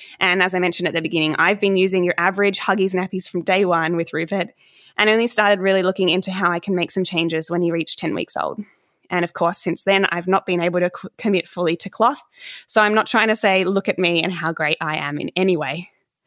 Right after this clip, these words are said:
Through doing some research, though, I have come to be challenged that maybe I should be looking at purchasing some of the environmentally friendly biodegradable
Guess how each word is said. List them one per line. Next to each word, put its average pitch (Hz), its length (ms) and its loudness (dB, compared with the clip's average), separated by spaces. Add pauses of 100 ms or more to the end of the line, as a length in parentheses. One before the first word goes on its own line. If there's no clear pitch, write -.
(400)
Through 233 160 2
doing 233 240 2
some 233 160 2
research, 214 320 2
though, 202 100 4
I 185 80 4
have 190 300 -2
come 214 180 -2
to 220 80 -6
be 208 100 -2
challenged 196 440 2
that - 100 0
maybe 392 260 4
I 339 140 2
should 254 420 0
be 240 120 0
looking 233 280 2
at 220 80 0
purchasing 214 520 -2
some 202 180 0
of 202 120 0
the 196 100 2
environmentally 185 840 0
friendly 180 540 0
biodegradable 180 760 0